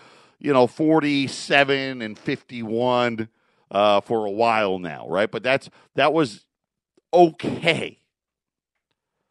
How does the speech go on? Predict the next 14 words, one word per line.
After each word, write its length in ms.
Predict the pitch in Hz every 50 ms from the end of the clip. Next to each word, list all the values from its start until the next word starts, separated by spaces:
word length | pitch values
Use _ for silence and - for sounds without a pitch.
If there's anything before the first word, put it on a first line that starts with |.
| _ _ _ _ _ _ _
It 160 | - 98 101
was 240 | 92 110 113 110 -
the 180 | _ 123 127
service 720 | 127 - - - - - 156 165 180 175 - - 123 - -
side 680 | - - - 113 110 92 80 73 67 64 62 - _ _ _ _ _ _ _ _ _ _ _ _ _ _ _ _ _ _ _ _ _
that 220 | - 95 95 - -
made 260 | 98 95 98 92 -
everybody 1040 | - 92 92 92 92 92 90 90 90 95 98 98 80 92 90 87 87 87 87 85 80 - _ _ _ _ _ _ _ _ _ _ _ _ _ _ _ _ _ _ _
pause. 640 | - - 107 98 82 67 62 62 - - - _ _ _ _ _ _ _ _ _ _ _ _ _ _ _ _ _ _ _ _ _ _ _ _ -
'Cause 160 | 98 95 87
this 240 | 120 151 147 - -
is 160 | 185 165 151
a 80 | 147 131
number 640 | 120 113 110 104 107 107 104 101 101 101 95 92